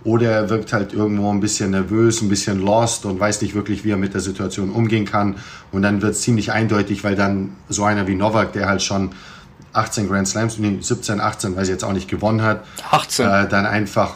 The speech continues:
Speaker 1: weiß, wie man sich da verhält, wie man das beste Tennis spielt, unter den Umständen mit dem Druck umgeht und ihn halt einfach in drei Sätzen platt machen kann. Und es war halt dann doch eher so das Letztere, finde ich, wo halt Dani dann ein bisschen so planlos gewirkt hat,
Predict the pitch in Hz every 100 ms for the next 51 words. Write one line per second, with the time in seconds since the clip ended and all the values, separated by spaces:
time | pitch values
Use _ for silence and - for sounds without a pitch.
0 | 95 101 107 107 - 101 107 107 101 104
1 | 101 - 101 104 - 90 107 117 110 87
2 | 101 104 101 98 95 98 - 110 - 92
3 | 123 120 - 117 113 110 110 107 101 104
4 | 117 117 113 107 101 107 117 107 92 107
5 | 98 104 98 104 98 - - - - 98
6 | 101 98 98 104 98 101 101 90 101 92
7 | 101 - 95 120 117 92 87 - 85 -
8 | - - - - 92 95 95 98 98 98
9 | 92 101 95 92 90 85 - 101 95 104
10 | 90 95 90 - 98 95 101 87 85 85
11 | 82 - 87 87 87 - - 127 131 104
12 | 104 101 104 95 95 92 98 - 107 90
13 | 92 80 104 110 107 101 - 92 113 110
14 | 110 104